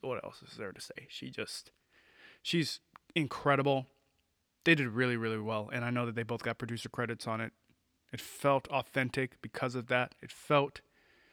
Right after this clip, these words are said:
the dialogue just felt real. If you've never come home late <laughs> from an event,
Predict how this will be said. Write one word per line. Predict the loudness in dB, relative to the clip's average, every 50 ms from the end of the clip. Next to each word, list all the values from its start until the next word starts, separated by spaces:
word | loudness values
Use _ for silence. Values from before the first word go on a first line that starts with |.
| _ _
the | -10 -8
dialogue | 0 2 4 6 6 6 6 6 6 4 4 2
just | -4 -8 -4 0
felt | 2 2 2 2 -2
real. | -2 0 0 0 0 0 -2 -6 _ _ _ _ _ _ _ _ _ _ _ _ _
If | -8 -4
you've | 0 4
never | 6 6 6 6 4 2 2 -2 -10 -16 _ _ _ _ -6
come | -2 0 0 0 2
home | 2 2 2 2 2 4
late | 6 4 4 4 0 _ _ _ _ _ _ _ _ _ _ _ _ _ _ 4
<laughs> | 4 4 10 12 12 12 12 12 12 12 12 12 12 12 12 12 12 -2 -2 -2 -2 2
from | 8 10 10 12
an | 12 10
event, | 8 8 8 8 8 8 6